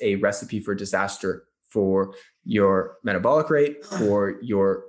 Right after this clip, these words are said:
inflammatory levels, for your hormonal balance, for your gut health, for your brain function. I mean, every system in the body is negatively impacted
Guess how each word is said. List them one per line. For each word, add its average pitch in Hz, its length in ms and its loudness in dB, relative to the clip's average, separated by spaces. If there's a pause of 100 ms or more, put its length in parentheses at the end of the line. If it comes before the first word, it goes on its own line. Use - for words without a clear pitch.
inflammatory 139 540 2
levels, 135 320 0
for 107 240 -2
your 90 160 -2
hormonal 135 460 2
balance, 135 440 -2
for 101 360 -2
your 95 180 -4
gut 139 280 0
health, 131 320 0
for 98 220 -4
your 87 80 -2
brain 127 300 2
function. 127 460 0
I 104 60 0
mean, 107 220 0 (140)
every 156 220 4
system 147 300 -2
in 123 60 4
the 110 60 2
body 123 220 4
is 98 100 -4
negatively 110 600 -2 (140)
impacted 107 720 0